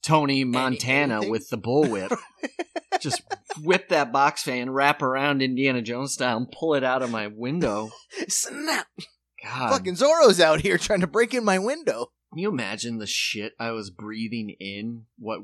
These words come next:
Speaker 1: what I was
Speaker 2: Ugh.
Speaker 1: pulling in through that box fan right at my head? Oh, so hot. It was so <laughs> hot.
Speaker 2: That was the wor-, like, that, uh, man, the, nothing beats those New York summers, baby.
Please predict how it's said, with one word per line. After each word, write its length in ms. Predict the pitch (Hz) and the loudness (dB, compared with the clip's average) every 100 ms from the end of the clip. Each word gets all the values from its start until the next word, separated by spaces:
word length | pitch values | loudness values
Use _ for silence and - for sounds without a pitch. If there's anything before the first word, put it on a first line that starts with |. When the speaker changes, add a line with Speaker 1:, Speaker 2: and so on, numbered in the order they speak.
| - | -6
Speaker 1:
what 220 | 120 127 | -2 0
I 100 | 135 | 0
was 160 | 120 143 | 0 -6
Speaker 2:
Ugh. 120 | 127 | -8
Speaker 1:
pulling 320 | 117 127 120 | -6 -4 -4
in 160 | 107 113 | -4 -6
through 180 | - 120 | -6 -6
that 220 | 101 95 | -6 -4
box 320 | 101 98 - | -4 -4 -6
fan 260 | - 110 104 | -10 -10 -8
right 240 | 101 104 | -6 -6
at 120 | 110 | -6
my 140 | 104 104 | -8 -10
head? 380 | 95 95 101 101 - | -8 -10 -10 -12 -18
Oh, 140 | - - | -18 -12
so 420 | - - 104 95 - | -10 -8 -10 -16 -20
hot. 220 | 95 92 - | -18 -18 -18
It 100 | 110 | -20
was 140 | 110 - | -18 -14
so 460 | - - - - | -12 -12 -14 -14
<laughs> 100 | - | -14
hot. 240 | - - - _ - _ _ _ | -16 -16 -20 _ -20 _ _ _
Speaker 2:
That 320 | 139 135 131 | -6 -2 -4
was 240 | 117 113 - | -6 -14 -12
the 200 | 110 98 | -12 -12
wor-, 340 | 87 82 85 - | -14 -16 -16 -16
like, 240 | 110 117 110 139 | -14 -14 -12 -10
that, 380 | 139 123 113 - _ - 107 143 | -4 -4 -4 -10 _ -20 -12 -2
uh, 340 | 151 139 120 107 | 0 0 -2 -10
man, 320 | 135 127 113 107 | -12 -10 -10 -2
the, 220 | 160 185 170 | 2 2 2
nothing 480 | 196 233 214 180 | 2 0 0 -2
beats 320 | 165 160 147 - | -2 -2 -2 0
those 340 | 139 135 131 | 2 2 0
New 100 | 147 | -4
York 300 | 139 131 127 | -4 -2 -4
summers, 420 | - 143 110 95 - | -4 -4 -4 -8 -10
baby. 500 | 98 90 85 95 | -12 -12 -12 -16